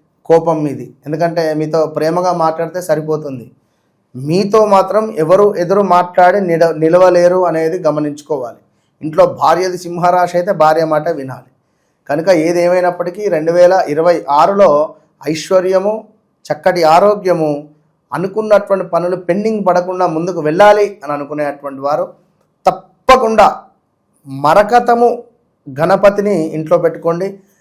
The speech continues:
లేదా శ్రీశైలంలో సాక్షి గణపతి వద్ద అర్చనాది కార్యక్రమాలు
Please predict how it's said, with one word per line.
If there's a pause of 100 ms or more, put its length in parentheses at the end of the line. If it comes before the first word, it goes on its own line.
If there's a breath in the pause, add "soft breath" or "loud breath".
(220 soft breath)
లేదా (460)
శ్రీశైలంలో
సాక్షి
గణపతి
వద్ద
అర్చనాది
కార్యక్రమాలు